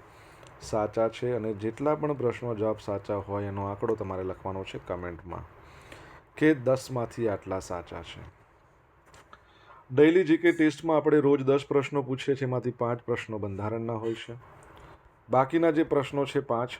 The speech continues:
એ ગુજરાતની ભૂગોળના હોય છે. તો તમે તમારા આન્સર આપો નીચે કમેન્ટ બોક્સમાં, અને હું આજના કરંટ અફેરનો પ્રથમ પ્રશ્ન છે એની શરૂઆત કરું છું.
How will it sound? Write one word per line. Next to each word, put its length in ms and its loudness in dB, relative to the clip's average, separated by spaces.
એ 80 -2
ગુજરાતની 520 0
ભૂગોળના 480 -6
હોય 180 -8
છે. 220 -16
તો 80 -2
તમે 360 0
તમારા 500 0
આન્સર 380 -4
આપો 340 -2
નીચે 360 -4
કમેન્ટ 400 -6
બોક્સમાં, 420 -6
અને 160 -8
હું 320 -6
આજના 360 -2
કરંટ 460 0
અફેરનો 360 2
પ્રથમ 340 -4
પ્રશ્ન 340 -6
છે 160 -8
એની 160 -6
શરૂઆત 500 -4
કરું 260 -6
છું. 220 -12